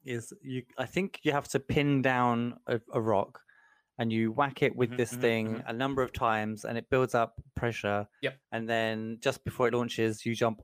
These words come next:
Speaker 1: onto it, and it, it flings f-, flying you through the air. And even from then, once you've been launched up in the air, however far it is, for some people that'll be the end of it, and you're like, you're gonna go down and land.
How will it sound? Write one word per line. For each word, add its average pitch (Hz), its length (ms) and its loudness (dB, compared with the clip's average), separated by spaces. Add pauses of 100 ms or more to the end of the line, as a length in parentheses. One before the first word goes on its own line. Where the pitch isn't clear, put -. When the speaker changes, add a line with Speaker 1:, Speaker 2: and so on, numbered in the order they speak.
Speaker 1:
onto 151 400 4
it, 107 220 2 (360)
and 117 180 -4
it, 120 140 -6
it 127 180 -6 (580)
flings 202 520 2 (160)
f-, - 140 -12
flying 160 340 2
you 147 80 0
through 139 200 0
the 127 100 2
air. 120 200 4
And 127 240 -4 (120)
even 147 240 -4
from 131 320 -10
then, 120 340 0
once 127 260 -4
you've 123 120 -8
been 120 160 -2
launched 127 260 -6 (180)
up 120 200 -2
in 123 120 -6
the 120 140 0
air, 120 280 4 (340)
however 120 240 2
far 127 260 4
it 104 80 -2
is, 110 260 0 (800)
for 135 80 -6
some 160 160 0
people 131 200 0
that'll 127 160 4
be 127 100 2
the 120 80 2
end 117 160 0
of 107 120 -2
it, 117 140 2
and 117 120 -4
you're 113 80 0
like, 110 160 2
you're 120 100 0
gonna 113 140 2
go 107 120 2
down 104 220 0
and 107 160 -4
land. 120 320 -2